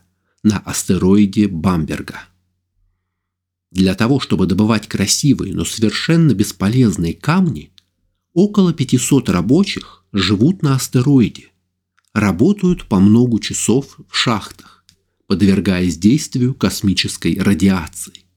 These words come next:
а в свободное время пьют спирт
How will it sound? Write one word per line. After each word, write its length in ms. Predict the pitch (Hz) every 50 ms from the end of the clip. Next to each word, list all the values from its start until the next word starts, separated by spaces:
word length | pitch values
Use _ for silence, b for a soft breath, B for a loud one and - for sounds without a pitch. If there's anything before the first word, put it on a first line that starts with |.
| _ _ _ _ _ _ _ _ _ -
а 120 | - - -
в 80 | -
свободное 680 | - - - 92 90 101 143 185 175 175 160 160 156
время 380 | 135 151 156 156 151 143 131 120
пьют 360 | - - 120 101 98 95 -
спирт 680 | - - - - - - 147 175 185 190 - - - -